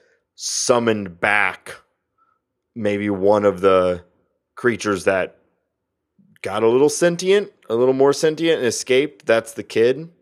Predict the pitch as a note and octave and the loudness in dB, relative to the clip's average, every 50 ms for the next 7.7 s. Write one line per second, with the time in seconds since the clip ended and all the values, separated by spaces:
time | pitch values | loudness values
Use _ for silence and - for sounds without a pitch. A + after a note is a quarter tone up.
0 | _ _ _ _ _ _ _ _ _ _ _ _ _ _ _ _ _ A2 G#2 G2+ | _ _ _ _ _ _ _ _ _ _ _ _ _ _ _ _ _ -2 0 0
1 | G2 G2 - - A#2+ A#2 C#3 D#3+ E3+ F3 E3+ D3 D3 D3 B2 C3 C3 B2+ B2 B2 | 0 0 0 0 2 4 4 4 4 4 4 4 4 4 6 6 4 6 6 6
2 | B2 A#2+ A2+ - B2+ G#2+ - - A2+ A#2 B2+ B2 A2 F#2 - - C#3 C#3+ D3 D3 | 6 4 4 0 -6 -6 -6 -8 -6 -2 -2 0 -2 -2 -2 -2 0 0 2 0
3 | - - G2 F#2 E2 - - _ _ - _ _ _ _ _ _ _ - A#2+ A#2 | -2 -6 -8 -8 -8 -10 -16 _ _ -20 _ _ _ _ _ _ _ -4 -4 -4
4 | A2+ - - A2+ G#2 - A2 - - - C#3 C#3 C3 G#2+ G#2 F#2 G2 B2 C#3 D3 | -4 -4 -8 -8 -4 -4 -6 -4 0 2 2 2 2 0 -4 -4 -4 -2 -2 -2
5 | D3 B2+ G#2 G2 - B2 A#2+ G#2+ G2+ G2+ - G#2+ G2+ F#2+ G2+ G#2 G2+ G2 F#2+ F#2+ | -2 -4 -6 -8 -2 0 2 2 2 0 -2 -4 -2 0 2 0 0 0 -2 -2
6 | F#2 F#2+ F#2 F2 F2+ G2+ A2 C#3 D3+ C#3 G#2+ F#2+ F2 F2+ - _ _ _ _ _ | -2 -4 -4 -2 0 2 4 6 4 4 2 0 -4 -8 -14 _ _ _ _ _
7 | _ _ _ - - - G2+ F#2+ F#2+ F#2 F#2 F2+ F2+ F2+ | _ _ _ -10 -2 0 0 0 0 -2 -4 -8 -14 -16